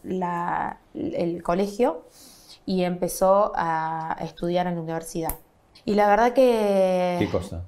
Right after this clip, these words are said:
Speaker 2: ¿Qué
Speaker 1: eh,
Speaker 2: carrera?
Speaker 1: economía empresarial.
Speaker 2: Ah, mira, economía,
Speaker 1: Y la
Speaker 2: justo
Speaker 1: verdad que
Speaker 2: hablamos.
Speaker 1: yo, <laughs> justamente,
Speaker 2: Mm.
Speaker 1: pero, eh, y ese fue un gran logro de mi padre, que se
Speaker 2: Mm.
Speaker 1: quede en este país. Luca estudió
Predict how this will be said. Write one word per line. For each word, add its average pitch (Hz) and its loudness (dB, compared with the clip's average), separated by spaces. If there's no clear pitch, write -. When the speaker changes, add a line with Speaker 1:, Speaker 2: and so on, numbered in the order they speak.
Speaker 2:
¿Qué - -2
Speaker 1:
eh, - 0
Speaker 2:
carrera? 175 0
Speaker 1:
economía 196 0
empresarial. 175 -6
Speaker 2:
Ah, 98 -2
mira, 87 -4
economía, 92 -4
Speaker 1:
Y - -4
la 208 2
Speaker 2:
justo 214 4
Speaker 1:
verdad 240 2
que 277 4
Speaker 2:
hablamos. 233 0
Speaker 1:
yo, 254 2
<laughs> - -
justamente, 180 -4
Speaker 2:
Mm. - -20
Speaker 1:
pero, 190 4
eh, - -2
y 226 0
ese 240 -4
fue 240 -2
un 220 -4
gran 233 -2
logro 233 -2
de 208 -2
mi 175 -4
padre, 156 -10
que 180 -6
se 170 -6
Speaker 2:
Mm. - -12
Speaker 1:
quede 208 0
en 190 0
este - -6
país. 160 -4
Luca 202 -2
estudió 190 -4